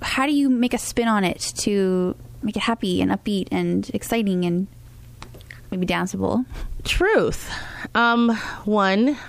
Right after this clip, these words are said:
Speaker 2: I, I'm a soul singer primarily. And I think it's easy to add a beat to a soul singer,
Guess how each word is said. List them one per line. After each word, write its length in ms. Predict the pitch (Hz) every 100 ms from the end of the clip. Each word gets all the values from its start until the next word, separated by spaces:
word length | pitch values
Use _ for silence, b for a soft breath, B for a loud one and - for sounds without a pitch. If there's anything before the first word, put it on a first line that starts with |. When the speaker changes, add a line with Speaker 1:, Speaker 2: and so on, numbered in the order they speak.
| B -
Speaker 2:
I, 120 | - -
I'm 160 | 196 196
a 60 |
soul 240 | - 190 170
singer 360 | - 175 170
primarily. 800 | 180 - 160 151 156 - 127 285 - B B B B B B B - -
And 100 | 269
I 40 | 539
think 120 | 539
it's 140 | 202
easy 260 | 196 196 160
to 80 | 156
add 140 | 156
a 40 | 143
beat 300 | 160 - - -
to 100 | 151
a 60 |
soul 200 | - -
singer, 400 | - - - 254